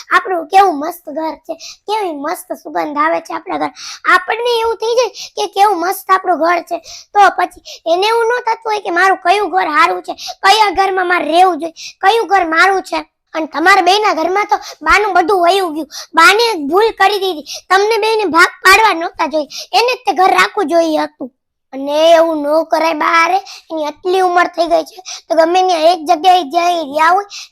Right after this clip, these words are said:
ત્યાં રહેવા દેવાય. અને આટલી મોટી ઉંમરમાં તમે એને આટલી વધારે ઉંમરમાં પાસઠ, સાઈઠ, પાસઠ કે એવી બધી ઉંમરમાં તમે એને દોડા કરાવો,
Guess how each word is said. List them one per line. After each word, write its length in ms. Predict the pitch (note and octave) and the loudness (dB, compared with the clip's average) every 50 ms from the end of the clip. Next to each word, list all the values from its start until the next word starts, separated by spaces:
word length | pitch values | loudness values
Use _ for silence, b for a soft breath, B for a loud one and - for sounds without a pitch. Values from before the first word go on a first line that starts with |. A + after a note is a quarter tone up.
| _ E4 | _ -2
ત્યાં 140 | F4 E4+ D#4 | -2 -2 0
રહેવા 360 | C#4+ D4 E4 F#4 G4 F#4 E4 | 0 0 2 4 4 4 4
દેવાય. 240 | E4 E4+ E4+ D#4 B B B B B - | 4 2 2 0 B B B B B -2
અને 180 | E4+ F4+ F4+ | -2 0 0
આટલી 280 | D#4 D#4 D#4+ - F#4+ G4 | -2 -4 -4 -2 -2 0
મોટી 280 | F#4 F4+ F#4 F#4 F#4+ F#4 | 0 0 0 0 0 -2
ઉંમરમાં 480 | F4+ F4+ F#4 F#4+ F4+ F4+ F4+ F#4 F#4 F#4 | -2 2 2 2 2 4 4 2 2 4
તમે 300 | F#4 F#4 F4+ F4+ F4+ E4+ | 2 0 2 2 2 2
એને 140 | F4+ F4+ E4+ D4+ B B B B B | 2 0 -2 -4 B B B B B
આટલી 320 | E4+ E4+ - - G4 G4+ F#4+ | -2 -2 2 2 2 2 4
વધારે 340 | E4+ E4+ C#4+ F4 F#4+ F#4 | 2 4 4 6 6 6
ઉંમરમાં 420 | F#4 F#4 F4+ F#4 F#4 F#4 F4 E4+ D4 B B B B _ - | 6 6 4 4 4 4 2 0 -4 B B B B _ 2
પાસઠ, 420 | E4+ F#4 G4 - G#4 F#4 D#4 - _ | 2 2 2 2 0 -2 -2 -2 _
સાઈઠ, 380 | - - G#4 F#4+ F#4+ F#4+ F#4 - B B B B B _ | 0 4 6 6 6 6 4 0 B B B B B _
પાસઠ 400 | F4 F#4 G4 F#4+ - F#4+ F4 E4 | -2 0 0 0 0 -2 -2 -2
કે 500 | - _ F4 D#4+ - - D#5 B4 - F#4 | 0 _ 0 0 0 -2 -10 -2 2 4
એવી 140 | G4 G4+ G4+ | 4 4 4
બધી 240 | F4+ G4 F#4 E4 F#4+ | 4 4 4 4 2
ઉંમરમાં 420 | F#4+ F#4+ G#4 G#4 G4 F#4+ F#4+ F#4+ | 2 2 2 2 2 2 0 0
તમે 320 | F#4+ F#4+ F#4+ F#4+ F#4+ F#4 | 2 2 2 4 4 4
એને 140 | F#4 F4+ E4+ | 2 2 2
દોડા 340 | D4+ D#4+ E4+ F#4 G4 F#4+ F4+ | 2 4 4 6 4 4 2
કરાવો, 300 | - - - G#4 F#4 | 0 0 2 2 2